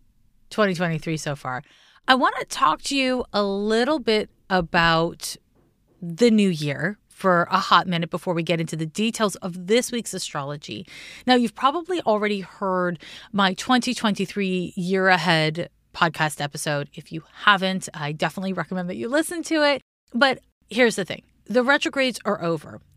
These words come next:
The retrogrades are over. Mercury retrograde was over on the eighteenth, Mars retrograde over on the twelfth of January. But the retro shades persist. And the retro shades, they last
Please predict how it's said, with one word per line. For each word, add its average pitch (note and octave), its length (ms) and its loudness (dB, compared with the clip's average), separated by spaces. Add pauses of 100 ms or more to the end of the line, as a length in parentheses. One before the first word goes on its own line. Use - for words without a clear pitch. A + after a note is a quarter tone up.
The G3 100 0
retrogrades A3 460 0
are B3+ 80 2
over. G3+ 320 -2
Mercury A#3+ 540 -2
retrograde G3 680 -2 (100)
was F#3 280 -4
over F3+ 200 -4
on E3+ 140 -4
the - 160 -6
eighteenth, D4 560 -4
Mars G3 320 0
retrograde E3+ 580 -4
over E3+ 460 -4
on E3 320 -6
the F3 140 -2
twelfth - 420 -2
of D#3 80 -6
January. D3 640 -10 (140)
But - 160 -4
the G3 80 -2
retro G#3+ 520 -2
shades B3+ 680 -6
persist. - 1160 -6 (360)
And A#3+ 180 4
the A#3 100 2
retro B3 560 2
shades, G3+ 880 2 (120)
they A3+ 280 2
last G#3 520 2